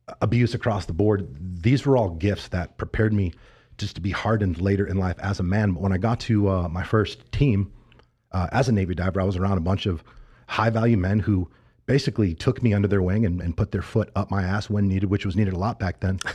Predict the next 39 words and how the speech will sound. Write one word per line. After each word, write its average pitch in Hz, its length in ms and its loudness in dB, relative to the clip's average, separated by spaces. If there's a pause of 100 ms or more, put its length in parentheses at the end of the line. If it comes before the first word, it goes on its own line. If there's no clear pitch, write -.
(160)
<laughs> - 340 -14
and 127 120 2
just 131 160 2
taught 135 200 0
me 127 80 4
the 123 80 4
importance 117 380 2
of 90 80 -4
discipline, 92 400 -2
taught 113 180 -2
me 113 80 2
how 101 140 0
to - 200 -4
act - 180 -6
like 87 160 -4
a 87 40 -4
man, 78 220 -6
taught 107 220 -2
me 107 80 2
the 101 80 2
importance 95 340 -4
of - 100 -10
honor, 104 260 2
taught - 240 -8
me 104 60 -4
the 95 80 -2
importance 90 360 -4
of 82 60 -8
attention 101 320 -8
to 85 60 -6
detail, 101 440 0 (680)
and - 80 -10
taught 147 140 2
me 160 60 2
the 143 40 4
importance 135 260 4
of 110 60 2
winning. 113 320 2 (500)
And 101 280 2